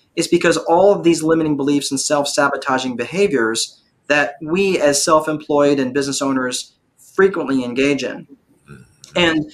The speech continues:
Speaker 1: the self-sabotaging behaviors are things like, you know, allowing yourself to get distracted,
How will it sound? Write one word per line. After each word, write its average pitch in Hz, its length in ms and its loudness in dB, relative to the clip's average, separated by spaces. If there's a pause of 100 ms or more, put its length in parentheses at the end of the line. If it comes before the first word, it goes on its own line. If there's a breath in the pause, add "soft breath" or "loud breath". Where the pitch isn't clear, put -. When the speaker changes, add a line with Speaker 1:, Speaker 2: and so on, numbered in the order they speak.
(120 loud breath)
Speaker 1:
the 165 60 -2
self-sabotaging 160 920 2
behaviors 135 680 -2
are 143 120 0
things 151 340 -4
like, 131 280 0
you 156 80 -4
know, 135 220 -2
allowing 139 400 0
yourself 147 320 -2
to 143 80 -6
get 135 160 -6
distracted, - 560 -2